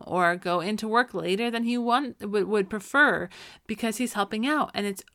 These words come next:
okay to do that. It doesn't mean you're not good enough. It doesn't mean that you're not doing a good job. It doesn't mean you're not doing enough. Let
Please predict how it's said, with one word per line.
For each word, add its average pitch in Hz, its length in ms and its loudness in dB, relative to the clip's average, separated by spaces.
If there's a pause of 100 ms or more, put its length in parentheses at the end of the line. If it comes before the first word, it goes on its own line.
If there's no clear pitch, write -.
(120)
okay 254 800 4
to 233 140 -6
do 202 300 -2
that. 170 180 -2
It 160 80 -8
doesn't 190 260 -2
mean 208 140 -4
you're 240 80 -2
not 247 240 -2
good 185 160 -6
enough. 180 340 -6 (440)
It 190 120 -2
doesn't 170 360 -2
mean 208 160 -2
that 214 120 -6
you're 175 120 -8
not 175 200 -6
doing 165 240 -6
a 165 60 -10
good 165 220 -8
job. 156 480 -2 (240)
It - 80 -6
doesn't 190 220 -2
mean 190 120 -4
you're 185 80 -2
not 175 260 -8
doing 170 280 -4
enough. 147 640 0 (340)
Let 196 640 0